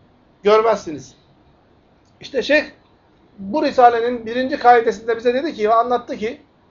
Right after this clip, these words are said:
Allah Resulü Aleyhisselatü Vesselam'ın gönderildiği topluluk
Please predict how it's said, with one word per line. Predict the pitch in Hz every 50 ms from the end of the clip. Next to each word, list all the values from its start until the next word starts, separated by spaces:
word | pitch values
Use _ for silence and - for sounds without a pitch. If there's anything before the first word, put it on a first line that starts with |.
| _ _
Allah | - 254 262 311 302 269 262
Resulü | 262 226 185 226 233
Aleyhisselatü | 226 220 226 220 202 208 208 208 208 208 202
Vesselam'ın | 196 190 - 202 196 196 202 214 214 208
gönderildiği | 220 226 226 214 214 208 202 196 196 180 185 190 208 214
topluluk | - 202 208 - 196 190 190 240 254 -